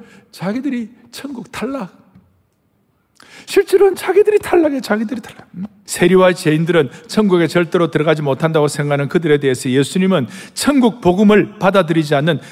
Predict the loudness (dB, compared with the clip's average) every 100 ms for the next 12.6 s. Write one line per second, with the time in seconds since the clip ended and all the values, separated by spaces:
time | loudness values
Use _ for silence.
0 | -8 0 2 2 -2 -4 -2 -2 -2 0
1 | 2 2 2 0 0 -2 -2 -2 -2 0
2 | 0 0 -2 -4 -8 -12 -14 -18 _ _
3 | _ _ _ _ _ _ _ _ _ _
4 | _ _ _ _ _ _ _ _ _ _
5 | -4 2 2 2 -4 -16 0 2 2 2
6 | 2 0 -4 -20 -20 _ _ 2 4 4
7 | 4 2 2 0 -2 -2 -4 -6 -4 -2
8 | -2 -2 -2 0 -2 -2 -4 -4 -14 _
9 | -2 2 2 2 0 0 0 0 2 0
10 | 0 0 2 2 4 2 0 -8 -20 _
11 | _ _ _ _ _ _ _ -6 -4 -4
12 | -4 -2 -2 -4 -6